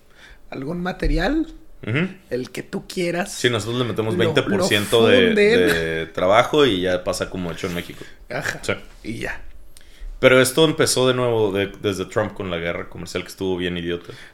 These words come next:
Speaker 1: No, no estoy diciendo cuándo empezó, no estoy diciendo que México, eh, diciendo lo que tú dices,
Speaker 2: Sí.
Speaker 1: tienen,
Speaker 2: En vez de
Speaker 1: tienen,
Speaker 2: nosotros
Speaker 1: tienen
Speaker 2: hacerlo, es, "No,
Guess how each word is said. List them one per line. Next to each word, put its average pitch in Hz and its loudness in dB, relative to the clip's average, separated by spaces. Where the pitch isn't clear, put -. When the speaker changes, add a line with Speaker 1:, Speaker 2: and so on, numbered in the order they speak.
Speaker 1:
No, 117 -6
no 135 -6
estoy 143 -6
diciendo 160 -2
cuándo 165 -2
empezó, 156 -2
no 170 -2
estoy 156 -4
diciendo 135 -8
que 110 -8
México, 147 -6
eh, - -8
diciendo 160 -6
lo 156 -4
que 139 -10
tú - -8
dices, 127 -8
Speaker 2:
Sí. 151 -4
Speaker 1:
tienen, 143 0
Speaker 2:
En 156 6
vez 156 10
de - 6
Speaker 1:
tienen, 220 6
Speaker 2:
nosotros 196 8
Speaker 1:
tienen 202 6
Speaker 2:
hacerlo, 165 10
es, 123 8
"No, 110 -2